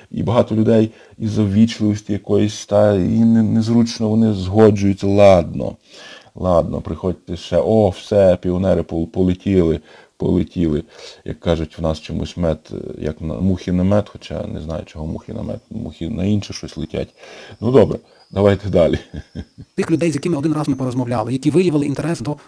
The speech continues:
Speaker 2: правди. Але не знеохочуйтеся, якщо не вдається застати тих людей, які зацікавилися доброю новиною. Галатів шість дев'ять заохочує нас: "Роблячи добро, не знеохочуватись". Чому?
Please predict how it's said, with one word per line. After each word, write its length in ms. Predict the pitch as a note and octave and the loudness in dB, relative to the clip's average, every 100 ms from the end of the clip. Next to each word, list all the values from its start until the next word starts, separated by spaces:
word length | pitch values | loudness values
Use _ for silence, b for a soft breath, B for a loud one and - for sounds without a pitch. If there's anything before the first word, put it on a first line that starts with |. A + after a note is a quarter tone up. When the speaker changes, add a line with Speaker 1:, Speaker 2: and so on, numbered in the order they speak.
| b | b
Speaker 2:
правди. 320 | C3+ A2+ - - B - | -4 -4 -8 -14 B 2
Але 140 | E3+ | 4
не 100 | E3+ | 6
знеохочуйтеся, 800 | F3 F3 - F3+ F3 - - - - | 6 4 4 2 0 -10 -10 -10 -6
якщо 240 | D3 E3+ | -4 0
не 120 | D#3+ | 0
вдається 420 | E3 E3 E3+ - | 0 0 0 -2
застати 360 | C3+ - D#3 D3 | -6 -4 -4 -4
тих 220 | E3 - | -6 -4
людей, 260 | B2+ A2+ A2+ B | -4 -6 -8 B
які 160 | A#2 A#2+ | -4 -4
зацікавилися 640 | A#2+ - B2 A2+ A2+ A2 A#2+ | -4 -4 -4 -4 -6 -10 -4
доброю 320 | A#2 A#2 A2+ | -4 -2 -4
новиною. 340 | A#2 A#2+ B2+ - - B B | -4 -4 -8 -12 -16 B B
Галатів 260 | A3 G#3+ | 2 2
шість 200 | - - | -2 -4
дев'ять 300 | G#3+ F3+ - - | -4 -8 -10 -6
заохочує 460 | E3+ E3+ G3+ E3+ A2+ | -4 -2 -4 -4 -6
нас: 240 | B2 - - | -6 -10 0
"Роблячи 380 | G3 D#3 D3+ C#3+ | 2 4 2 2
добро, 240 | C#3+ E3 | 2 2
не 140 | D#3+ | 2
знеохочуватись". 840 | D3 D3 C3 - A2+ D3 D#3 F#3+ - _ | 2 2 2 0 -2 -2 -4 -6 -8 _
Чому? 300 | - D3 F#3 | 0 2 2